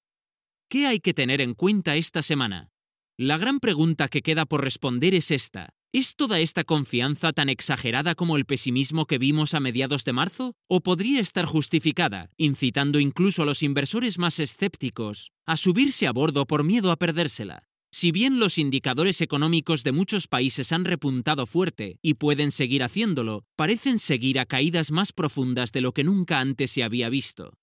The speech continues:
Un ejemplo, los pedidos de las fábricas alemanas aumentaron un récord del diez coma cuatro por ciento en mayo, según las cifras publicadas hoy, pero siguen estando un treinta por ciento por debajo del nivel de hace un año.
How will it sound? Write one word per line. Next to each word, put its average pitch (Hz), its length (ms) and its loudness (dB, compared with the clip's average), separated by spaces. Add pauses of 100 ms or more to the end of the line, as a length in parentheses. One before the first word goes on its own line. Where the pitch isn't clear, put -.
(100)
Un 262 160 4
ejemplo, 131 580 -2 (140)
los 135 240 0
pedidos 151 420 2
de 156 100 0
las 131 160 -2
fábricas 220 460 -2
alemanas 135 480 0
aumentaron 135 580 0
un 208 200 2
récord 147 360 -2
del 117 180 -4
diez 160 220 -2
coma 160 280 -2
cuatro 139 320 -2
por 123 160 -6
ciento 127 360 -4
en 123 100 -2
mayo, 131 400 -4 (140)
según 190 440 2
las 151 180 0
cifras 160 340 2
publicadas 127 640 0
hoy, 107 300 -4 (160)
pero 147 180 2
siguen 226 340 0
estando 143 460 0
un 131 120 -2
treinta 185 360 0
por 147 160 -2
ciento 139 380 0
por 147 160 -2
debajo 127 380 -2
del 123 200 0
nivel 143 320 0
de 127 120 0
hace 120 200 -2
un 123 140 -2
año. 98 400 -4